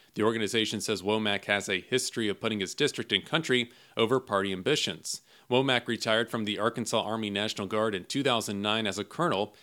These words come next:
gapping a military career spanning more than three decades. The Rogers congressman notes with Honor Action's work centers around building a bipartisan coalition of lawmakers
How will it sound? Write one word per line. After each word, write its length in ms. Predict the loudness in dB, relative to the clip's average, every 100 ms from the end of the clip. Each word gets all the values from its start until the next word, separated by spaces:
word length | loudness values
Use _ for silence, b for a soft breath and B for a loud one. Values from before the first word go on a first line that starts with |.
| b 0
gapping 320 | 0 2 0
a 100 | 2
military 460 | 2 0 0 -2
career 320 | -2 -2 -2 -2
spanning 440 | -2 -2 -2 -4
more 220 | -4 -4
than 140 | -4 -8
three 240 | -10 -10
decades. 680 | -2 -2 0 -4 -4 -8 -12 b b b
The 80 | 2
Rogers 300 | 2 2 0
congressman 520 | 0 0 0 -4 -2
notes 260 | 0 -2 -2
with 140 | -2
Honor 200 | -2 -2
Action's 440 | -4 -4 -4 -8 -4
work 260 | -4 -4
centers 380 | -2 0 0 0
around 320 | 0 0 0
building 240 | -2 -2 -2
a 80 |
bipartisan 720 | -2 -2 -2 0 -2 0 -2
coalition 440 | 0 0 2 0 -4
of 100 | 0
lawmakers 680 | 2 2 -2 -2 -4 -4